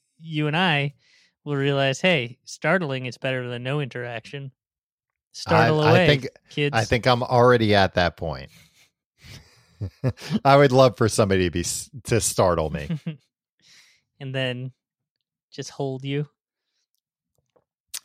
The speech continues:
Speaker 1: Tell
Speaker 2: Boy,
Speaker 1: you
Speaker 2: that'd be
Speaker 1: everything's okay.
Speaker 2: nice. Yeah, jeez.
Speaker 1: <sighs>
Speaker 2: God, I'd kill for that right now.
Speaker 1: <laughs> Uh,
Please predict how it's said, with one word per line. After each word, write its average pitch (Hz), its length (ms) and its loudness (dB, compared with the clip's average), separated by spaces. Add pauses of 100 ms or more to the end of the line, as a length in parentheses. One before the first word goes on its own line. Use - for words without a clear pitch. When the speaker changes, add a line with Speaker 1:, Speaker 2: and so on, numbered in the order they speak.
(100)
Speaker 1:
Tell 139 160 -6
Speaker 2:
Boy, 131 80 -2
Speaker 1:
you 127 40 -2
Speaker 2:
that'd - 160 -2
be - 120 -2
Speaker 1:
everything's 135 200 -4
okay. 147 100 -2
Speaker 2:
nice. 147 200 0 (580)
Yeah, 73 240 -8 (140)
jeez. 80 500 -10 (140)
Speaker 1:
<sighs> - 120 -20 (320)
Speaker 2:
God, 82 160 -2
I'd 90 140 0 (120)
kill 92 280 -4
for - 180 -10
that 76 220 -8
right 78 180 -6
now. 80 280 -8
Speaker 1:
<laughs> - 60 -20 (840)
Uh, - 20 -2